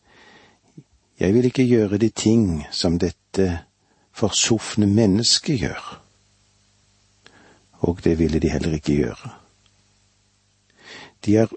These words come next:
unnsluppet forurensningen, men de har ikke unnsluppet forråtnelsen. På utsiden er de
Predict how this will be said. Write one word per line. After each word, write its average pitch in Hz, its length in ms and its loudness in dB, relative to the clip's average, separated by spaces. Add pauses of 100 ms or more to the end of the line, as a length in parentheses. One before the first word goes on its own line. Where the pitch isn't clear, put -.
unnsluppet 127 960 0
forurensningen, 117 1120 0 (1120)
men 87 160 2
de 90 80 2
har 95 320 0
ikke 120 300 0 (100)
unnsluppet 107 960 -2
forråtnelsen. - 840 -6 (1800)
På 120 180 2
utsiden 135 720 2
er 110 100 4
de 107 140 0